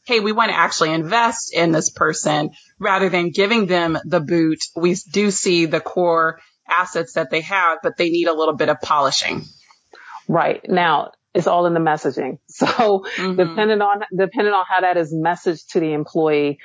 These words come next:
Speaker 2: will determine how they receive that news.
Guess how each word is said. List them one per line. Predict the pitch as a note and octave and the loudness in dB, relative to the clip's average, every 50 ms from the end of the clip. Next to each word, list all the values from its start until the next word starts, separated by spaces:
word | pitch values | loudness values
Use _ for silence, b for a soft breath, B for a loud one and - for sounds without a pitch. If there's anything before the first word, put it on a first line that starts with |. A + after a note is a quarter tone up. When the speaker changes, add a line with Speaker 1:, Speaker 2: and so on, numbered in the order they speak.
| B B B | B B B
Speaker 2:
will | - D#3+ E3 | -2 0 0
determine | D#3 D#3+ D#3+ - F3+ E3 D#3 D#3 | 0 0 -2 0 0 0 0 0
how | D3+ D#3 D3 | -2 -2 0
they | D3 D3+ | 0 2
receive | D3 C#3+ C#3+ C3+ - - - - G3 F3+ F3 E3+ D#3+ C#3+ C#3 C3 | 2 2 0 -2 -4 -8 -6 -2 0 0 2 2 0 -2 -2 -2
that | D3+ C#3+ C#3 C#3+ D3 - _ _ _ - | 0 0 2 0 -2 -4 _ _ _ -2
news. | E3+ D#3 D#3 D#3 D#3 D3 C3 D3 C#3 E3 - | 0 0 2 2 2 2 0 0 -2 -6 -8